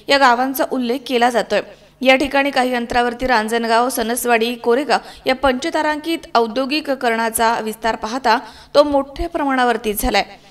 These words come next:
राज्यभरामधनं कर्मचारी वर्ग हा या परिसरामध्ये स्थायिक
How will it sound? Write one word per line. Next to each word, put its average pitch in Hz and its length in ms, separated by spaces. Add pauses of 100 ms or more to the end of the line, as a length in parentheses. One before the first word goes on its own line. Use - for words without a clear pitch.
(200)
राज्यभरामधनं 311 800
कर्मचारी 247 460
वर्ग 240 280 (340)
हा 254 120
या 262 120
परिसरामध्ये 262 720 (300)
स्थायिक 233 360